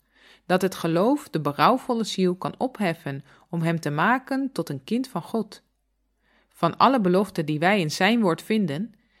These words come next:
is dit een van de krachtigste getuigenissen aangaande de trouw, de gerechtigheid en de barmhartigheid van God. De mens vliet als een schaduw heen en houdt geen stand.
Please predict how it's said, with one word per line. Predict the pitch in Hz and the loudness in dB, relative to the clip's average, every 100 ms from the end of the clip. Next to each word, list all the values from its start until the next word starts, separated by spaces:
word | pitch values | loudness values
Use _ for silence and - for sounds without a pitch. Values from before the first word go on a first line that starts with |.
| _ - | _ -4
is | 170 143 | -2 0
dit | 160 262 269 | 2 0 0
een | - 220 285 | 0 0 0
van | - 214 | 0 -2
de | 151 | -2
krachtigste | - 233 - 254 - 247 | 0 -2 -2 -8 -6 -6
getuigenissen | - 196 196 180 165 156 139 - 143 - | -6 -2 2 2 0 -6 -6 -6 -8 -8
aangaande | 160 - 165 160 | -8 -2 -2 -2
de | 135 127 | -4 -6
trouw, | 170 180 220 277 _ _ _ _ - | -2 0 0 -4 _ _ _ _ -6
de | 151 | -6
gerechtigheid | 147 143 147 226 - 233 220 220 233 - _ | -4 -4 -2 -2 -2 -4 -2 -2 -4 -12 _
en | - 247 | -2 0
de | 254 | 0
barmhartigheid | 220 170 165 175 - 156 | 0 0 -2 -4 -6 -6
van | 156 | -8
God. | - 165 165 - _ _ _ _ _ _ _ _ _ _ - | -6 -8 -8 -20 _ _ _ _ _ _ _ _ _ _ -6
De | 160 | -2
mens | 160 220 277 - | 2 0 0 -6
vliet | - 190 247 - | -4 0 0 0
als | - 254 | -2 -2
een | 254 | -4
schaduw | - 202 175 156 | 0 2 2 0
heen | 147 175 202 139 - _ _ _ | 0 0 0 -2 -8 _ _ _
en | 165 | -2
houdt | 160 160 - | 2 2 0
geen | 156 | -4
stand. | - - 233 175 - | -2 0 0 0 -8